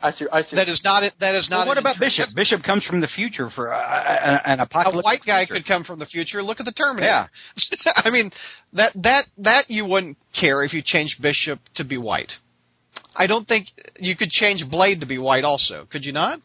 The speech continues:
Speaker 2: Don?
Speaker 1: Um, well, Blade was a blaxploitation character. I mean, you could, but I'm arguing that that is a bad idea.
Speaker 3: Well,
Speaker 1: And that,
Speaker 3: Spider-Man
Speaker 1: that
Speaker 3: was a product of the sixties, and in the sixties, if you were in Queens, you were probably a white kid.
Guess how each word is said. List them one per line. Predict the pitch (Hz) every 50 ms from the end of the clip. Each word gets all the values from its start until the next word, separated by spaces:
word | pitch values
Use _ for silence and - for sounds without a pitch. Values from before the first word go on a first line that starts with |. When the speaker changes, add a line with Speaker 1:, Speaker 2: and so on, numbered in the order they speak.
| _ _ _
Speaker 2:
Don? | - 175 196 240 269 247 - _ _ _ _ _ _ _ _ _ _ _ _ _ _ _ _ _ _ _ _ _ _ -
Speaker 1:
Um, | - 180 185 185 180 175 170 170
well, | 165 180 180 165 165 - - _ _ -
Blade | 165 135 170 165
was | 156 156 143
a | -
blaxploitation | - 147 139 - - - 131 135 123 131 120
character. | - 143 143 139 135 127 -
I | 160
mean, | 165 160 131 127
you | 170 185 165
could, | - - - 180 190 214 240 247 240 139 135
but | 170 165 160 - -
I'm | 160 170 175
arguing | 160 160 156 147 - 160 151 143 135
that | 131 139 135 135 131 - - - - _ _ _ _ _ _ _ _ _ _ _ -
that | - 160 156 156
is | 139 139
a | 123
bad | 131 139 135 135 131
idea. | 127 123 117 135 135 135 123 117 -
Speaker 3:
Well, | 147 196 233
Speaker 1:
And | - - - 170
that, | 156
Speaker 3:
Spider-Man | 180 220 226 196 214 196 202
Speaker 1:
that | 196
Speaker 3:
was | 196 180 185
a | 156
product | - 180 190 196 190 -
of | 180
the | 175 170
sixties, | - - 262 262 - - 170 202 190 165
and | 170 170
in | 165 160
the | 156 139
sixties, | - - 240 - - 180 196 170
if | 143 139 135 180
you | 220
were | 202 180
in | 165 151
Queens, | - 165 202 226 185 135 120
you | 190 202
were | 185 -
probably | - 175 214 226 196 220 220
a | 214 202
white | 214 220 214 180 -
kid. | - 123 95 82